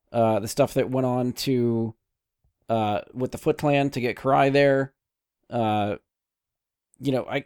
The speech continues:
again, I guess Winter's stuff I don't really care about, but so his, their, their characters and all that kind of stuff kind of slips my mind, and, like, Patrick Stewart did fine, but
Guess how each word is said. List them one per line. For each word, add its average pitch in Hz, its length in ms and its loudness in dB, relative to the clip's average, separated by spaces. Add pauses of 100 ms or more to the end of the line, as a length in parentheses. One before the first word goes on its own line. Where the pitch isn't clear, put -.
again, 120 320 -2
I 127 60 2
guess 135 140 0
Winter's 143 340 0
stuff 131 260 2
I 131 60 4
don't 120 100 0
really 117 140 0
care 135 200 0
about, 113 300 -2
but 117 260 0 (400)
so 131 220 2
his, 139 260 0
their, 147 240 6
their 143 260 4
characters 131 540 0
and 123 80 -2
all 123 80 2
that 123 120 0
kind 127 120 -2
of 117 80 -4
stuff 120 200 -2
kind 120 180 -2
of 110 120 -4 (320)
slips - 320 -4
my 120 120 -2
mind, 117 340 -2
and, 107 260 -8
like, 113 180 -4
Patrick 123 280 -2
Stewart 120 260 -4
did 113 140 -10
fine, 127 500 -2
but 110 240 0